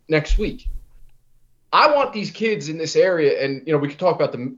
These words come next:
the military thing, but especially these Asbury Park Little League kids who come from an area that, you know, has been distressed over the past few decades, and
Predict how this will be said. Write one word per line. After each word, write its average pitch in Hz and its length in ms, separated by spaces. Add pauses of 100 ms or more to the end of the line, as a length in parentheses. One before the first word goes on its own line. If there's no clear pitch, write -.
the 127 60
military 143 440
thing, 139 200
but 151 120
especially 285 420
these 170 180
Asbury 165 360
Park 143 220
Little 202 220
League 139 180
kids 135 340
who 131 360 (1040)
come 180 240
from 180 140
an 160 80
area 156 260
that, 127 300
you 135 40
know, 123 120
has 123 420 (140)
been 143 160
distressed 135 560
over 123 160
the 117 80
past 127 320
few 123 120
decades, 139 560
and 131 360